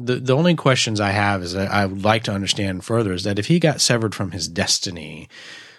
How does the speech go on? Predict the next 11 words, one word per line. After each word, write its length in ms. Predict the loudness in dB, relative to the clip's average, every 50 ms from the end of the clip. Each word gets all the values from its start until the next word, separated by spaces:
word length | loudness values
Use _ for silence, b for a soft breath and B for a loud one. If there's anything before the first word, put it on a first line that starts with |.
| B -4
does 300 | 2 4 4 4 6 4
that 180 | 2 2 4
not 320 | 2 4 4 4 4 2 0 2
then 160 | 2 4 4
affect 460 | 4 2 0 0 0 0 0 0 -4 -4
everything 1040 | -2 -2 0 2 2 2 2 0 0 0 0 0 0 0 -2 -4 -4 -6 -6 -6 -4
down 500 | -4 -2 -2 -4 -4 -6 -6 -8 -8 -8
the 80 | -8 -8
line 360 | -8 -8 -8 -6 -8 -8 -8
as 140 | -6 -8 -8 -6
well, 460 | -6 -6 -6 -4 -6 -6 -8 -10